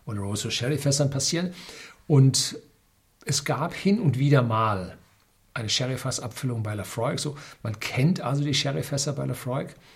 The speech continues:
aber die Masse der Whiskys hat sie nicht. Und man hat den Triple Wood damals herausgebracht. Ich glaube, der ist mittlerweile eingestellt.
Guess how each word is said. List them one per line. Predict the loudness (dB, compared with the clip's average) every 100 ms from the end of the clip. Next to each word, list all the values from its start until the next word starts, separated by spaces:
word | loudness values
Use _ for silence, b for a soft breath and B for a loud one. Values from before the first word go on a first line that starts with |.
| B B B B B
aber | -2 2
die | 4 4
Masse | 4 4 4 0
der | -4 -4
Whiskys | -4 -4 -6 -6
hat | -4
sie | -4 0
nicht. | 0 0 -4 -8 -2
Und | 4 6 6 4 B B B B B -4
man | -2 0
hat | -2 0 0 2
den | 2
Triple | 2 0 2 2
Wood | 0 0 0 -2 -6 B B B -16
damals | -10 -8 -6 -4
herausgebracht. | -4 -4 -6 -6 -6 -6 -6 -6
Ich | -6
glaube, | -4 0
der | 0
ist | 2
mittlerweile | 0 0 -2 -4 -2
eingestellt. | -2 -2 -2 -4 -4 -4